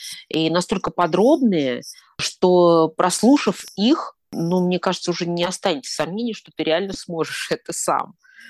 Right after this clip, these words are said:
Да, тем более, если ты являешься ведущим вызова или планируешь быть, например, ведущим вызова, то попрактиковаться в таком — это просто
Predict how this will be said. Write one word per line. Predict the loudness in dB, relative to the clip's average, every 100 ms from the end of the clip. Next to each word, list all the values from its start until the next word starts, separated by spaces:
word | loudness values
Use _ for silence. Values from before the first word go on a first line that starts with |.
| -20 -20 _
Да, | -6 -6
тем | -6 -6
более, | -4 -4 -4
если | -8 -10
ты | -8
являешься | -6 2 2 2 -2 -6
ведущим | -6 -6 -6 -6 0
вызова | 2 2 2
или | 0 -2 -4 -2
планируешь | -2 0 -2 0 -2 -4
быть, | -8 -8
например, | -20 _ -16 -16
ведущим | -14 -12 -10 -6
вызова, | -2 -2 -4 -12 -14 -14 -20 -18 -10 0
то | 4 4 4 4 4 2 0
попрактиковаться | 0 2 0 0 0 2 4 2 0 -2
в |
таком — | -2 -2 0 0 0 -2
это | -4
просто | -4 -6 -2 -2 0 -4